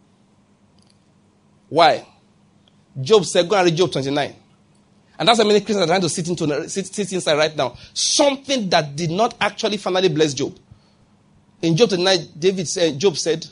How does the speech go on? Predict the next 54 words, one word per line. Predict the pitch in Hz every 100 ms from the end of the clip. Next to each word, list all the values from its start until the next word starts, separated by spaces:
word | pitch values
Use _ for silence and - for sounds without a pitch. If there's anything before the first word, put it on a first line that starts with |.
| _ _ _
in | 156
that | 185 185
Job | 180
twenty-nine, | 151 139 143 139 - _ _ -
he |
said, | 160 185 190
"Oh, | 214
that | 180 147
I | 143
were | 139 156 151 170 -
like | - 135
the | 135
days | 131 165 143
gone | 147 143
by, | 127 120 - _ _ _ _ _ _ _ _ _ _ _ _
when | 175
my | 185
children | 143 180 180
were |
yet | 151 160
with | 131
me, | 135 127 - _ _ _ _ _ _
when | 185
my | 208 175
feet | 139 - 202 113 113
bathed | 160 165 196 160
with | 127
butter, | 107 147 143 - - _ _ - -
and | 156 160
the |
rocks | 156 196 196
poured | - 202 185
out | 185
for | 156
me | 151
streams | - 165
of | 139 123
oil." | 131 - - _ - -
And | 196 202
he |
described | 180 - 262
all | 247
the | 190
good | 151 160 233
things | 220
that | 190 160
God | 185
had | 160
done | 151 170
for | 160 139
him. | 127
He | 127
said, | 185
"Why? | 185 160 175 165 131